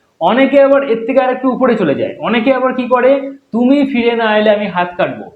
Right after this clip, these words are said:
তুমি ফিরে না এলে আমি সুইসাইড করবো এবং তোমার নামে, আহ, চিঠি লিখে দিয়ে চলে যাবো, লিখে দিয়ে চলে যাবো যে আমি একজনকে ভালোবাসতাম, সেও আমাকে ভালোবাসতো, আমার সাথে শারীরিক সম্পর্ক করেছে কিংবা আমার সাথে মানসিক সম্পর্ক হয়েছে এবং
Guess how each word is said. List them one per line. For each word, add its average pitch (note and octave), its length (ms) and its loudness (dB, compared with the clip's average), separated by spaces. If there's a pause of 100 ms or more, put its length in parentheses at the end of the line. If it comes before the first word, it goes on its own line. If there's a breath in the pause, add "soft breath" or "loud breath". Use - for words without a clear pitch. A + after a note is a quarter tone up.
(100)
তুমি C4 260 2
ফিরে A#3+ 240 0
না A3 140 0
এলে G#3 180 0
আমি G#3 180 -4
সুইসাইড G3 420 -2
করবো A2+ 300 -4 (360 soft breath)
এবং A#3+ 340 2
তোমার A3+ 340 0
নামে, A#3 400 -2 (360 soft breath)
আহ, F3+ 280 2
চিঠি A3 260 -2
লিখে A#3 220 0
দিয়ে A3 140 0
চলে E3+ 180 2
যাবো, B2 220 0
লিখে F3 240 0
দিয়ে A#3+ 160 -2
চলে A3+ 200 2
যাবো A#3+ 320 2
যে A#3 480 2 (1080)
আমি A#3 360 0
একজনকে G3 440 -2
ভালোবাসতাম, A3+ 680 -2
সেও A3+ 220 2
আমাকে A3+ 240 2
ভালোবাসতো, A3+ 480 0
আমার G3+ 220 0
সাথে F#3+ 200 -4
শারীরিক F#3+ 340 -2
সম্পর্ক G3+ 420 -2
করেছে A3 300 0
কিংবা B3+ 240 0
আমার B3+ 140 -2
সাথে A3+ 160 -4
মানসিক G#3+ 340 -4
সম্পর্ক A3 380 -2
হয়েছে A3+ 500 2 (360 loud breath)
এবং C#4 600 2